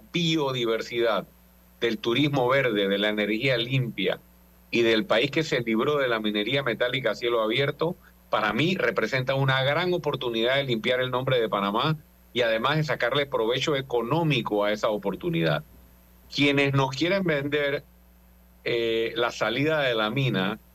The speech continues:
o la, el fallo de la Corte como el último clavo en el ataúd de Panamá, eh, me parece que están exagerando y están queriendo tal vez defender a la mina eh, de una manera desesperada.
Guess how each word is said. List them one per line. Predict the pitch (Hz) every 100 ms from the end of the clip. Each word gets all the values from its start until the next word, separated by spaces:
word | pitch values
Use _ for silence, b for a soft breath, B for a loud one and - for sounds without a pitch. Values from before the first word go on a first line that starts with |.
| - - -
o | 123 127 127 127
la, | 120 107 - -
el | 110 104
fallo | 143 160 135
de |
la | 110 104
Corte | 135 - - 92 - - - _ -
como | - 120 113 110 107 101 95 92 95 -
el | 117 147
último | 156 170 147 113
clavo | - 165 170 151 127
en | 117
el |
ataúd | 110 107 117 156
de | 156
Panamá, | 135 110 110 156 190 - - - - -
eh, | 113 113
me | 117
parece | 117 120 151
que | 127
están | 123 131 139
exagerando | 151 123 117 123 160 180
y | 147
están | 131 135
queriendo | 143 139 135 135 143 147
tal | - 110
vez | 123 127
defender | 135 120 104 113 160 147
a |
la | 113 107
mina | 127 127 127 139 - - -
eh, | 98 98 101
de | 120
una | 135
manera | 107 107 127
desesperada. | 123 107 104 - 95 95 90 82